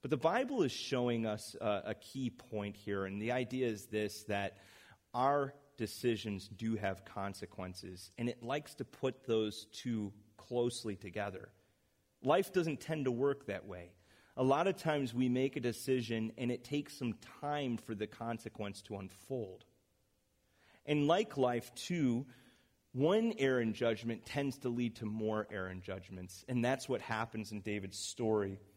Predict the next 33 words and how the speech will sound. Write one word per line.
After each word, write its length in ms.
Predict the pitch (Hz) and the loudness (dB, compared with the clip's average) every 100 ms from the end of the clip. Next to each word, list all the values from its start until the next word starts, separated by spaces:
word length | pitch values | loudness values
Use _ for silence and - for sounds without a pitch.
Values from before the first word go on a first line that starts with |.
| _ _ - - - | _ _ -20 -20 -6
He 100 | 123 | 2
calls 260 | 143 127 | 4 4
Bathsheba's 680 | - 123 110 - 135 113 104 | 4 4 2 0 0 2 0
husband 520 | - 127 120 - 107 | 2 2 2 0 -4
home 240 | 95 110 107 | 0 -2 -2
from 260 | 104 98 | -6 -6
war 340 | 98 110 107 104 | 0 4 4 4
in 80 | |
an 60 | 101 | 0
attempt 460 | 101 - 117 113 - | -6 -4 -4 -4 -6
to 100 | 98 | -12
create 400 | - 107 101 95 | -8 -4 -2 -2
a 60 | |
cover-up. 580 | 95 - 107 101 - - _ _ _ _ _ - | -4 -2 -2 -4 -10 -14 _ _ _ _ _ -2
Now, 80 | 123 | 4
his 220 | 139 127 | 4 4
name, 320 | 127 117 135 | 2 2 2
as 160 | 117 - | -2 -2
the 140 | 110 | 0
Bible 340 | 110 110 110 | 2 4 2
told 300 | 107 - 107 | 2 4 4
us, 180 | 113 - | 4 0
is 140 | 104 104 | -6 -2
Uriah. 640 | 104 107 123 117 104 98 - - - | 0 2 4 4 2 -2 -12 -20 -12
He's 160 | - 113 | -2 0
an 140 | 120 120 | 2 0
honorable 560 | 117 127 147 143 123 120 | -4 -2 2 4 4 4
man. 400 | 113 110 107 101 | 2 2 0 -4
He 140 | 101 | -6
comes 260 | 107 135 123 | -2 0 0
back 380 | - 123 143 - | 0 0 -2 -6
from 240 | - 123 | -6 -4
war. 420 | 110 104 101 - | -2 -4 -6 -12